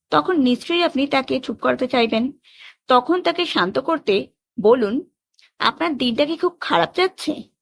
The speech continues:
এতে তিনি একদম চুপ হয়ে যাবেন অথবা একটু শান্ত হয়ে যাবেন, তবে কথাটা আপনাকে কনফিডেন্সের সাথে আর খুব শান্তভাবেই বলতে হবে। বারো, যদি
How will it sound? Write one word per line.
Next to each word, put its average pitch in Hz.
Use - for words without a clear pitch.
এতে 214
তিনি 247
একদম 208
চুপ 240
হয়ে 294
যাবেন 330
অথবা 302
একটু 269
শান্ত 190
হয়ে 254
যাবেন, -
তবে 269
কথাটা 277
আপনাকে 269
কনফিডেন্সের 220
সাথে 175
আর 226
খুব -
শান্তভাবেই 233
বলতে 220
হবে। -
বারো, 185
যদি 208